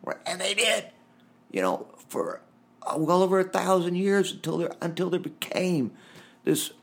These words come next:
miracle, this miracle on planet Earth called America, called the United States of America. Rome had controlled, uh, had controlled the religion,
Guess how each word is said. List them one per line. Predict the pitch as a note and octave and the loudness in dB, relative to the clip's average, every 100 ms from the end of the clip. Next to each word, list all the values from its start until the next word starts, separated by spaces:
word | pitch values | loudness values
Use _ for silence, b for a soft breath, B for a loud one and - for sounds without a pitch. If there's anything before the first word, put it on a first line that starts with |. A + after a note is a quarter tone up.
| - | -14
miracle, | G2+ D3+ E3 G3+ F#3+ C3+ - F2+ G#2+ - - _ _ - | -8 -4 -2 2 4 2 0 -2 -2 -6 -16 _ _ -2
this | - D#3+ | -2 -2
miracle | E3 F3 F3+ F#3+ D3+ C3 C3 | -6 -4 -2 0 -2 0 0
on | B2 | 0
planet | - C#3+ C3 | -2 -2 -2
Earth | C3+ C3 - | 0 -2 -4
called | A#2+ A#2 G#2+ B B B _ | -2 0 -2 B B B _
America, | G2 F#2 E2 C2+ - - - - | 0 2 0 -2 -6 -12 -12 -12
called | - B2 A#2+ | -4 -2 -2
the | A2+ | -4
United | A2+ - C#3 C#3 C3+ | -6 -6 -4 -4 -4
States | - - C#3 C3+ - | -8 -4 -4 -4 -4
of | A2 G#2 | -4 -2
America. | G#2 G#2 F#2 F2+ D#2+ | -4 -2 -4 -4 -4
Rome | - - - D3+ D3+ D3 - B B B B B | -6 -6 -2 0 -2 -4 -8 B B B B B
had | - G#2+ - | -6 -6 -6
controlled, | - F3+ - - B2+ B2+ B2+ B2+ B2 B B B B B - | -6 -8 -8 -8 -4 -2 0 -2 -6 B B B B B -12
uh, | G#2+ G#2+ G2+ G2+ - - _ _ - | -8 -6 -4 -4 -6 -10 _ _ -12
had | A2+ - | -10 -8
controlled | A2+ - C#3 C3+ B2 | -10 -6 -4 -2 0
the | |
religion, | A#2 G2 D#2+ D#2 C#2 | 0 2 0 -2 -4